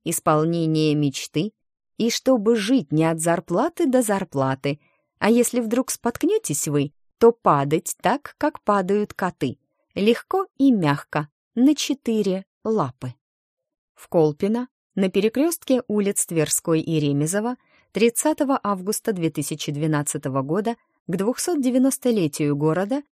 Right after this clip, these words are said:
была установлена скульптурная группа «Трое из Простоквашино». Бронзовая композиция двухметровой высоты работы скульптора Игоря Александрова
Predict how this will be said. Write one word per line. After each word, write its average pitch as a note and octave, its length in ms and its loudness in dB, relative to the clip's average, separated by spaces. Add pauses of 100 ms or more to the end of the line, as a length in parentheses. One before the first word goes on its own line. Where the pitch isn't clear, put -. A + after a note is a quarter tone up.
была A3+ 340 2
установлена G#3+ 640 0
скульптурная D#3+ 800 -2
группа B3 380 -4
«Трое B3+ 420 2
из - 220 -8
Простоквашино». C#3 960 -4 (280)
Бронзовая D#3+ 560 0
композиция E3 800 -2
двухметровой D#3 720 -2
высоты C#3+ 600 -4 (360)
работы G3 460 0
скульптора F#3 720 -4
Игоря D3+ 420 0
Александрова D3+ 800 -2